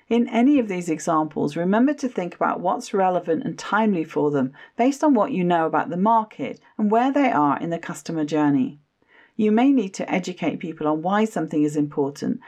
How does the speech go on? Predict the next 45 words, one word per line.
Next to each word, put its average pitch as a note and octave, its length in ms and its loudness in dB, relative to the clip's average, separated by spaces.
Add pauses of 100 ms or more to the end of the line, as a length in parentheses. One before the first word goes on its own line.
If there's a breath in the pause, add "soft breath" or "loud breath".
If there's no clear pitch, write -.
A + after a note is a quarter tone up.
help G3+ 200 0
them A#3+ 100 0
see A#3 220 0
what's - 220 0
currently B3+ 420 0
perhaps F#3 420 -6
in G#3+ 80 -2
a G#3 60 -2
blind C4 340 2
spot - 360 -4
for G3+ 100 -2
the G#3 60 -2
problem G#3 420 -4
they C#3+ 120 2
have. C#3+ 340 -2 (1900 soft breath)
You A#3 140 2
want D4+ 140 4
to E4+ 40 -4
be A#3+ 160 2
selective F#3 640 0
about D3+ 300 2
your D3+ 160 0
offers, C#3 600 -6 (180)
you G#3+ 100 2
know, D#3 160 4
message F3+ 460 -2
market D3 340 0
match - 380 0
kind C3 180 0
of C3 80 0
stuff. - 560 -6 (720 soft breath)
Tune C#4+ 300 4
into G3+ 280 0
what E3+ 180 2
you're F3 140 0
hearing F3+ 400 0
about C#3 320 0
in E3+ 140 -2
podcasts, F3+ 680 -2
in F#3+ 120 2
client A#3 360 2
meetings, - 560 2
on F3+ 120 0
social G#3 340 0
media. F3+ 560 0